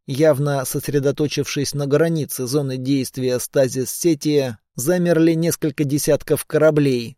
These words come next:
фрегаты и истребители. «Вот ведь сволочи!» — пробормотал Ром. «Все-таки наняли наемников. И что за уроды согласились на такой контракт?» «Без понятия, но ситуация не безнадежная», —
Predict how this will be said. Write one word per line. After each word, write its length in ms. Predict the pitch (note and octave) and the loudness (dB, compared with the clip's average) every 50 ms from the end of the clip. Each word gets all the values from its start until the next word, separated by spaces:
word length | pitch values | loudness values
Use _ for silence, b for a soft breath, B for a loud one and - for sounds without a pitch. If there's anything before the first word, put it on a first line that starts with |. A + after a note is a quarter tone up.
| _ | _
фрегаты 800 | - - - F#3+ F#3 F3+ E3+ F#3+ G3 F3+ D3 F3 D#3+ D3+ C#3 C#3 _ | -12 -2 2 4 4 4 6 4 4 4 4 4 4 4 2 -2 _
и 200 | - G#3+ A3 G#3+ | -4 -2 0 0
истребители. 880 | F3+ - - F#3 E3+ D3+ B2+ B2+ A#2 - - B2 B2 A#2+ A#2 A2 - _ _ _ _ _ - | 0 0 2 2 2 2 2 0 -4 -2 -2 -2 -2 -2 -2 -4 -6 _ _ _ _ _ -14
«Вот 460 | B2+ A#2+ C3+ F3 G#3 G3+ F3 - - | -10 -4 0 2 2 2 0 0 -2
ведь 280 | D#3 C#3+ C#3 B2 - | 0 2 0 0 0
сволочи!» — 1000 | - - - - D3 D3+ F3 E3+ D#3 C#3 C3 B2 A2+ - - C#3 B2+ A#2+ A2+ A2 _ _ _ - | -4 -4 -2 -2 0 2 4 4 4 4 4 0 -2 -2 -4 -4 -4 -4 -6 -8 _ _ _ -2
пробормотал 760 | C3+ C#3 C#3 C#3 C#3 C#3+ D3 D#3 D3+ - D3 C3+ B2+ C3 C#3+ | -2 0 0 2 0 0 0 0 -2 2 2 2 4 4 6
Ром. 300 | D#3 D3+ C3+ A#2+ A2+ - _ _ _ | 4 4 4 2 -4 -10 _ _ _
«Все-таки 420 | - - F#3 E3+ - F3 - - G3+ | -6 -4 -4 -2 -4 -6 -4 -2 -2
наняли 440 | G3+ G#3+ G3 D#3 C3+ C3 B2 A#2+ B2 | 0 2 2 2 2 0 -2 -2 -2
наемников. 840 | B2+ C3 C#3+ E3 E3 D3+ B2+ B2 A#2+ A2 - - - - - - _ _ | -2 0 2 4 2 2 2 0 -6 -6 -8 -10 -12 -12 -12 -20 _ _
И 80 | - B2+ | -10 -10
что 280 | - - - D#3 D3+ C#3 | -8 -6 -4 -2 -2 -2
за 160 | B2+ C3 D3+ | 0 0 2
уроды 420 | D#3 E3 F3 F#3 G3+ F3 B2 A#2 | 2 4 4 4 4 2 2 -4
согласились 720 | - - C3 B2+ B2+ C3 C3 - - D3 B2+ A#2+ A2+ - - | -6 -6 -4 0 0 0 0 0 -2 -2 -2 -2 -4 -4 -6
на 100 | C3 A#2+ | -6 0
такой 340 | - C#3+ - - C3 A#2 | 0 -2 0 0 -2 -2
контракт?» 580 | - - C#3+ D3 - D3 D3+ B2 - - - - - - - _ _ _ _ _ - | 0 0 -2 0 2 2 2 2 0 -4 -16 -18 -20 -20 -20 _ _ _ _ _ -4
«Без 260 | C3+ C#3+ F3+ F#3+ - | 2 2 2 2 2
понятия, 920 | - G#3 G#3 G#3+ A3 A#3 B3 B3 A#3+ F#3+ - G#3+ G3+ F#3+ F#3 E3+ D#3 C3+ B2 | 0 0 0 0 2 2 2 2 2 2 0 0 2 4 4 4 2 2 -2
но 400 | A#2 A#2+ D3 F#3+ A3+ B3 B3 A3 | -4 -4 -4 -2 -2 0 0 0
ситуация 800 | - - G#3 - - G3 G#3 G#3+ G#3 - - - G3 G3 F#3+ F#3+ | 0 0 -2 0 2 2 4 4 2 2 2 2 4 4 4 4
не 140 | F#3 F#3 F#3 | 2 2 4
безнадежная», — 1080 | E3 F3+ E3 D3 E3+ F3 E3 D#3 F3+ A3 A3 F#3+ C3 C#3+ C#3 C3 B2 A#2+ A#2+ A#2 - | 4 4 4 4 2 2 2 2 6 6 6 6 4 2 0 0 0 -2 -2 -6 -8